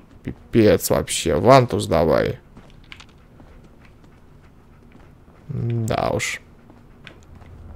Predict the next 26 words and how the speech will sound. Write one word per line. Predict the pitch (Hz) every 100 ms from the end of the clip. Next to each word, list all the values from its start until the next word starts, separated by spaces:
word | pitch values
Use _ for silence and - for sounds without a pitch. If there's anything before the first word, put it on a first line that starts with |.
| - - -
Нет, | 135 -
в | 139
этой | 139 139
стороне | - 120 120 110
делать | 110 107 -
определённо | - 117 117 107 82 65
нечего. | 62 - - 87 135 - - - - - - -
Скажу | - - - -
я | -
вам. | - - 131 - - - - - - - - - - - - - - - - -
А | -
тут | 139 -
когда-то | 120 120 -
проверяли | - 120 120 117 110
на | 110 110
радиацию. | 113 113 113 98 - - 78 123 - - - - - - - -
Правда, | 120 113 117
зачем? | 117 117 - 208 208
Непонятно, | 127 110 107 95 95
если | 107 -
с | -
поверхности, | 110 113 107 - - 92 - - - - - -
а, | - 76
никого | 87 90 110 85
не | 82
впускали. | - - - - 53 - 131